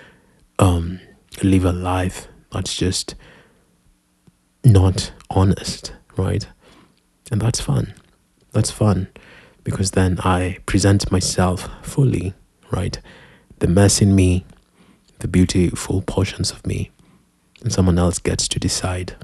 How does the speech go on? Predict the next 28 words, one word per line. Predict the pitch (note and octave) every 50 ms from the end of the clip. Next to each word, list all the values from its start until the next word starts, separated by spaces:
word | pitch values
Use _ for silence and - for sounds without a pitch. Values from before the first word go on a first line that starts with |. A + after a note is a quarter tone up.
| - _ _ _ _ _ _ _ _ _ _ _ _ - - - -
whether | G2+ F#2+ F#2 F#2 F2+
to | E2+ - - - F2 E2 E2+ - - - - - - - -
allow | - F#2 F#2+ G2+
me | G2 G2 G2
into | F#2+ F#2 -
their | - G#2 F#2+
lives, | F#2 F2+ F#2 G2 G2 F#2+ F#2+ - - - _ _ _ _ _ - - - -
whether | - B2+ A2+ G#2+
to | A2 -
keep | - - - F#2+ -
me | F#2 F2+
from | - - - F#2
their | F2+ F#2+ F2+
lives. | F#2 F#2 F2+ D#2+ F2+ - - - - _ _ _ _ _ _ _ - _ _ _ _ _ _ _ _ - _ -
But | G2 F2
I | E2+ E2+
know | F2 F2 F2+ F2+
for | - - -
a | -
fact | - - - - - - - - - - - _ _ _ _ -
that | G2+ G2
I'm | G2+ F2 F2+ F#2 - _ _ -
truly | - - - - F#2+ F#2 F#2 F2+ E2 - - _ _ _ _ _ _ _ -
myself, | - F#2 - - - F2 F2+ F#2 - - - - - _ _ _ _ _ _ _ - - -
and | - -
I'm | - -
fully | - - - G2 F#2+ E2+ E2+ E2+ G2 - _ _ - - - _ - - -
myself, | - G2+ F#2+ - - - F2 F2+ F2+ - -